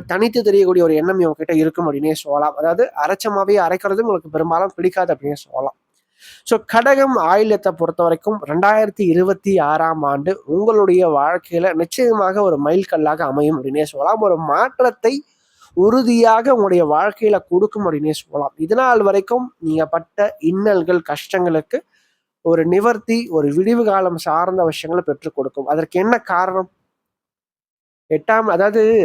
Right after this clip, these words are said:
அஸ்தம சனி முடிந்தாலும் கூட ஆயில்யத்துல பிறந்தவங்களுக்கு பாத்தீங்கன்னா அதனுடைய பாதிப்புகளானது இருந்துகிட்டே இருந்துச்சா நான் சொல்லுவேன். சரிங்களா? ரெண்டாயிரத்தி இருபத்தி ஐந்து முடியிற வரைக்கும் பாத்தீங்கன்னா அவருடைய தாக்கங்களானது இருந்துகிட்டே இருக்கு. ஏன்னா மக நட்சத்திரக்காரங்க பாதிப்படைகிறாங்க. அதே மாதிரி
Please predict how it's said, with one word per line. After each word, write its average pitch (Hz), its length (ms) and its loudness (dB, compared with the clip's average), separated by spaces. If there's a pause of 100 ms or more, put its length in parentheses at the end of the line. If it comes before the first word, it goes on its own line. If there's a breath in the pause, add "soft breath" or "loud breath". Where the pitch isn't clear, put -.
(140)
அஸ்தம 233 440 -2
சனி 202 280 0
முடிந்தாலும் 196 760 0
கூட 202 220 0 (460)
ஆயில்யத்துல 240 600 2
பிறந்தவங்களுக்கு 165 560 -2
பாத்தீங்கன்னா 170 340 -2
அதனுடைய 160 340 0
பாதிப்புகளானது 175 800 -4
இருந்துகிட்டே 156 440 -6
இருந்துச்சா 147 320 -4
நான் 131 160 -6
சொல்லுவேன். 139 340 -6 (100)
சரிங்களா? 127 360 -6
ரெண்டாயிரத்தி 156 420 -2
இருபத்தி 160 360 0
ஐந்து 156 240 0
முடியிற 170 280 -2
வரைக்கும் 180 300 -2
பாத்தீங்கன்னா 180 340 -4 (380 soft breath)
அவருடைய 175 320 0
தாக்கங்களானது 214 680 0
இருந்துகிட்டே 165 440 -2
இருக்கு. 147 260 -4
ஏன்னா 170 180 0
மக 185 240 -2
நட்சத்திரக்காரங்க 202 680 -2
பாதிப்படைகிறாங்க. 151 680 -2
அதே 160 220 0
மாதிரி 214 200 2